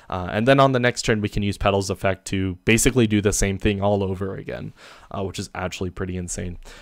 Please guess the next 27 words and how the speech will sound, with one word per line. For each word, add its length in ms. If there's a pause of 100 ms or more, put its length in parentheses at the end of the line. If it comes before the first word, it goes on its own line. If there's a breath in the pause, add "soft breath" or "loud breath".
(140 loud breath)
So 160
that's, 200
like, 140
the 100
basic, 420
like, 100
one 320
card 240
combo 320
for, 140
like, 220
two 220
interruptions 760
plus 260
follow-up. 540
So 160
that's, 240
like, 300
insane. 600 (920 soft breath)
Um, 460 (420 loud breath)
and 120
then 100
if 120
you 100
wanted 300
to 60
do, 540